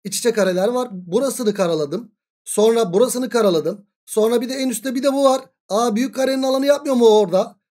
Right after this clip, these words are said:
Şu mavi alanlar. Evet, mavi alanlar da büyük kare, yani iki, dört, altı. Şurası altı, altı. Bu alanlar toplamı da otuz altı mı yaptı? Evet. Yani o zaman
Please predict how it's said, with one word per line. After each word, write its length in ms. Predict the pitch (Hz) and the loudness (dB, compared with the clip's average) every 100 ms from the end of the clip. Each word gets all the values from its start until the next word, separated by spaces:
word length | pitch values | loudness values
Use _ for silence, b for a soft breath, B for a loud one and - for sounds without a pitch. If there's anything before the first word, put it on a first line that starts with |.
| _ | _
Şu 140 | - 208 | -4 0
mavi 320 | 208 202 214 | 4 4 4
alanlar. 460 | 208 196 185 240 - | 4 4 2 0 0
Evet, 260 | 202 208 | 0 0
mavi 260 | 180 202 247 | 0 0 0
alanlar 540 | 262 247 226 180 156 | 0 2 0 0 -2
da 280 | 202 269 269 _ _ _ | -2 -2 -4 _ _ _
büyük 260 | 156 220 208 | -4 -4 0
kare, 180 | 233 196 | 0 2
yani 420 | 165 196 190 160 | 2 2 0 -2
iki, 260 | 208 208 180 | -6 -2 2
dört, 260 | 202 180 | 2 2
altı. 540 | 196 190 185 226 262 262 | -2 -2 2 4 4 0
Şurası 340 | - 214 208 | -6 -4 -2
altı, 240 | 180 180 175 | -4 -4 -4
altı. 520 | 160 202 202 262 - _ _ _ _ | -2 -2 -2 -6 -8 _ _ _ _
Bu 440 | 139 208 233 247 240 | 0 4 6 6 4
alanlar 500 | 190 208 214 233 240 | 0 2 2 0 0
toplamı 360 | 233 220 214 | -4 -2 0
da 140 | 214 202 | 0 0
otuz 240 | 185 180 | -4 -2
altı 220 | 202 208 | -2 -2
mı 60 | 233 | -2
yaptı? 360 | 233 226 269 - | -4 -2 -8 -2
Evet. 280 | 220 175 - _ _ _ | 2 2 -2 _ _ _
Yani 500 | 156 220 214 196 202 _ _ _ - | 2 2 4 0 -2 _ _ _ -10
o 80 | 175 | -2
zaman 340 | 208 226 226 | 0 0 -4